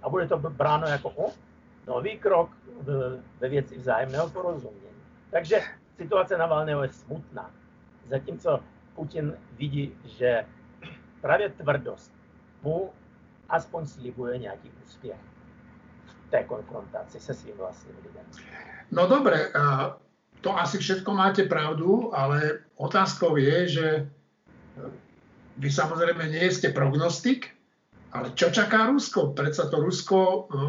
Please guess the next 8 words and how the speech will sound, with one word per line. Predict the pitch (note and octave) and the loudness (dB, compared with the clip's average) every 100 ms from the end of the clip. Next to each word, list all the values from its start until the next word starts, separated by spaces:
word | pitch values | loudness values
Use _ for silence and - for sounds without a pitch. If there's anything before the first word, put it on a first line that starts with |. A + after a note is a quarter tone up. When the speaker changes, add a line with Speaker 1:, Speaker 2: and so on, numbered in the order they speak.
| D3 | -2
Speaker 2:
bude, | C#3 F3+ F#3 | -2 2 4
e, | F3+ - - _ - D3+ D3 | 4 2 -6 _ -10 -4 -2
skomírať, | C#3 - G#3+ B3+ B3+ C#3 B2 | 0 4 6 8 8 4 0
jak | B2 - | -4 -6
sa | C3+ B2 | -4 -4
hovorí | A#2+ A#2 A2 | -4 -6 -8
po | C3 | -10
česky. | - C#3 - - - | -12 -12 -12 -14 -18